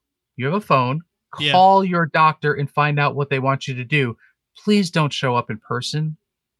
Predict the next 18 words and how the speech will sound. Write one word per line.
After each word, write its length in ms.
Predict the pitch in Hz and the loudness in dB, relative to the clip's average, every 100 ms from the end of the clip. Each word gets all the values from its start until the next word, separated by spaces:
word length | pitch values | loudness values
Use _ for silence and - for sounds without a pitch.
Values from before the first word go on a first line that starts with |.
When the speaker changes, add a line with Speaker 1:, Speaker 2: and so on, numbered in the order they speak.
| _ | _
Speaker 1:
If 140 | 151 - | -2 0
you 80 | 156 | 2
have 280 | 247 214 | 2 2
no 200 | 190 208 | 2 4
other 180 | 190 175 | 4 0
recourse, 720 | 131 147 - 185 208 - - - _ _ _ _ _ _ _ | 0 -6 -6 -6 -6 -8 -14 -16 _ _ _ _ _ _ _
you're 160 | 131 135 | -2 0
not 180 | 147 143 | 0 -2
listening 300 | 151 147 131 | -4 -4 -6
to 120 | 127 | -8
this 120 | 113 | -8
podcast 540 | - 143 127 107 104 117 | -2 -2 -2 -6 -6 -8
and 80 | |
you'll 100 | 117 | -6
never 180 | 120 113 | -6 -6
get 140 | 110 107 | -8 -10
this 140 | - | -4
message. 420 | 143 131 - - | -4 -4 -12 -20